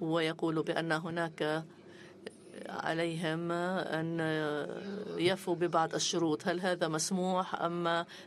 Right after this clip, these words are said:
يجب القيام بذلك لكل عملية نقل؟ شكرًا جاف.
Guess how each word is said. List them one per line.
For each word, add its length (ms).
يجب 460
القيام 600
بذلك 720
لكل 340
عملية 540
نقل؟ 300
شكرًا 400
جاف. 400